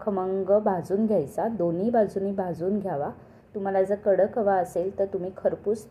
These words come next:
होईपर्यंत भाजावा. त्यानंतर हा भाजलेला पाव दाबेली एका प्लेटमध्ये आपण काढून घेणार आहोत आणि ही दाबेली काढल्यानंतर त्याला सर्व्ह करण्यासाठी आपण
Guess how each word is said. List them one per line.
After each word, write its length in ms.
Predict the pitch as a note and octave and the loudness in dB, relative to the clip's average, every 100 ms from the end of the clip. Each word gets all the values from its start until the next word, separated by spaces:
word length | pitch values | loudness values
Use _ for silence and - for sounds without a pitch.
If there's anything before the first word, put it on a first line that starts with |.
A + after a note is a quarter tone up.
| - - | -12 -2
होईपर्यंत 640 | F#3+ G3 G#3 F3 D#3+ D#3+ C4 - - - | -2 0 0 0 0 -2 -4 -6 -20 -12
भाजावा. 560 | F#3 F3+ E3 F#3+ C#3+ F#3+ - - - - _ | -8 -6 -2 -2 -2 -6 -8 -20 -20 -20 _
त्यानंतर 540 | F#3 G#3 A3 G#3 A3+ A#3 | -6 -4 -4 -2 -2 -2
हा 140 | A3+ | 0
भाजलेला 640 | G#3+ F3 E3 F#3+ F#3 F#3 | 2 0 -2 -6 -2 0
पाव 440 | F#3+ - F3+ C#3+ F#3 - - - | -2 -4 -4 0 -2 -4 -20 -6
दाबेली 460 | E3+ D#3 G3 G3+ G3 - - | -4 -2 -2 -2 -6 -10 -12
एका 200 | E3+ F#3 | -6 -4
प्लेटमध्ये 500 | F#3 E3+ E3+ F#3 F#3 | 0 0 0 -2 -2
आपण 140 | F#3 | -2
काढून 480 | F#3+ F#3+ D3 D#3+ A3+ | -4 -4 -2 -2 0
घेणार 300 | A3 F3 D3+ | 0 -2 -2
आहोत 280 | C#3+ D#3 C4+ - - - _ | -2 -2 -2 -4 -20 -20 _
आणि 280 | F3+ F3 F#3 F#3 | -8 -6 -6 -6
ही 100 | A3+ | -6
दाबेली 500 | A#3+ F#3 D#3+ E3 E3+ | -2 -2 0 -2 -2
काढल्यानंतर 840 | F#3+ E3+ D3+ E3 F#3+ G#3 G3 D#3 G3+ - - - | -2 -2 0 0 0 -2 0 0 -2 -12 -10 -2
त्याला 300 | E3+ D#3+ E3 | 0 0 -2
सर्व्ह 320 | - A3 A#3 | -2 0 0
करण्यासाठी 760 | A3+ F3+ E3 E3+ F3 E3 E3+ - | 0 0 0 0 -2 -2 -8 -8
आपण 340 | E3 D3 | -6 -4